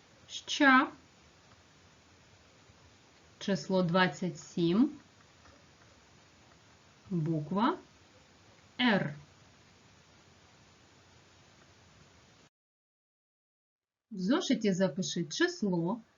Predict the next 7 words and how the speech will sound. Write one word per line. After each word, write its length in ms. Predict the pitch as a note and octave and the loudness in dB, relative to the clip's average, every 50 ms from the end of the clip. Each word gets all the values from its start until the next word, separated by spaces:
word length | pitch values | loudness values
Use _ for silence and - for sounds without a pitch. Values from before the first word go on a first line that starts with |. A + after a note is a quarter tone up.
| _ - | _ -2
класна 500 | - A3+ B3 D#4+ G4+ - - A#3+ A#3 G#3+ | 2 2 4 2 2 -2 -2 0 0 2
робота, 680 | G3+ F#3+ F3 D#3+ E3 D3+ D3+ D#3 D3+ - G3+ G#3+ B3 A#3 - - - _ - - | 2 2 0 0 0 0 0 0 -2 -2 -2 -2 -2 -4 -6 -14 -20 _ -4 -2
запиши 500 | F#3 F3+ A3 A3+ - F#4+ - - - E4 | 0 0 0 0 -2 -4 -4 2 6 6
букви 560 | B3 F#3 E3 G3+ C4 D#4+ - - G#3+ G#3+ F3 | 6 6 6 4 2 2 2 2 2 2 2
і 60 | F3 | 0
склади, 680 | - - - - E3+ D#3+ D3+ D3+ D3+ E3 G3+ C4 D#4+ | -2 -4 -4 -2 -2 0 0 0 0 0 2 0 0
буквосполучення, 1400 | C4 F#3+ G3+ E3+ - F3+ E3+ E3+ E3+ - - - F3+ F3 E3 D#3 D3+ D3 D3 - - - G3+ G#3 A3+ B3+ D4 E4 | 0 0 -2 -2 -2 -4 -4 -4 -6 -8 -8 -4 -2 -2 0 0 -2 -2 -4 -4 -4 -2 0 2 2 2 2 0